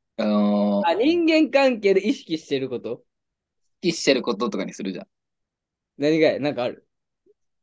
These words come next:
Speaker 1: 意識しとることか。意識しとることか。えー、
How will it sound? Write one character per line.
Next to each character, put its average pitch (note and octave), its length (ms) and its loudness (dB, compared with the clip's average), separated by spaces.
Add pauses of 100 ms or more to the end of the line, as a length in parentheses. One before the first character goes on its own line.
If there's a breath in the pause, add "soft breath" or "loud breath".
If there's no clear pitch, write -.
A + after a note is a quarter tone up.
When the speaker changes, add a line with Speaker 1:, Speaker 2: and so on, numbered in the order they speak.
(180)
Speaker 1:
意 C4 80 0
識 - 560 -8
し - 200 -8
と D#3 140 0
る G3 80 -2
こ - 100 -10
と - 140 -8
か。 - 220 -8 (2750)
意 F#3 100 -2
識 - 340 -8
し - 140 -6
と B2+ 100 0
る G#2+ 60 2
こ G#2 140 -2
と G#2 100 -2
か。 - 240 -6 (2500)
え D3+ 720 8
ー、 - 40 -20